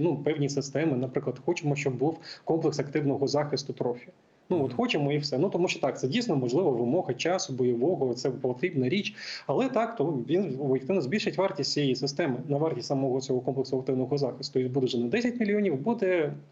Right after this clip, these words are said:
Speaker 1: значно більше.
Speaker 2: Мгм.
Speaker 1: А, і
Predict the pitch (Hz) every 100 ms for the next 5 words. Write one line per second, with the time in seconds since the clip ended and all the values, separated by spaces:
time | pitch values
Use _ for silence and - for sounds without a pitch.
0 | _ _ _ _ 156 135 143 143 123 131
1 | - - - - - - 110 104 - 139
2 | 135 131 131 131 131 135 156 170 175 165